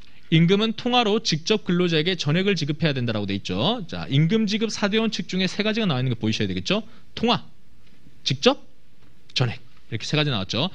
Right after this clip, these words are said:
하나가 빠진 게 정기불이죠. 예, 정해진 날, 일월 중에 정해진 날에 줘야 된다라는 정기불이 빠졌죠.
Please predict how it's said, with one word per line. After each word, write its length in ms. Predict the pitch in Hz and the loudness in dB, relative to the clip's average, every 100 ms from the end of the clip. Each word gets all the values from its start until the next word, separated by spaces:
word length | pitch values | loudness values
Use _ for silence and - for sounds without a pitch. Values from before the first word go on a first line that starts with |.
| - - | -8 0
하나가 300 | 233 254 233 | 2 2 0
빠진 360 | 190 175 175 | 0 0 2
게 160 | 180 208 | 2 2
정기불이죠. 600 | - 135 143 135 90 - - - - - - - - - - | 2 0 0 -2 -6 -8 -10 -12 -12 -14 -14 -12 -12 -12 -6
예, 140 | 101 82 - | -4 -4 0
정해진 540 | 123 139 165 165 180 | 4 4 4 2 0
날, 200 | 151 135 - - - - - - - - 180 | 0 -2 -4 -12 -14 -12 -12 -12 -12 -2 6
일월 340 | 185 202 202 | 8 8 4
중에 260 | 165 175 185 | 0 0 0
정해진 420 | 127 123 143 120 | -2 -2 0 0
날에 420 | 110 131 160 190 | 2 2 0 -2
줘야 180 | - 127 | -2 -2
된다라는 460 | 98 87 98 120 151 | -2 -4 -4 -2 0
정기불이 400 | 117 143 156 - | 2 2 0 -2
빠졌죠. 480 | 113 107 110 147 | -4 -4 -2 -2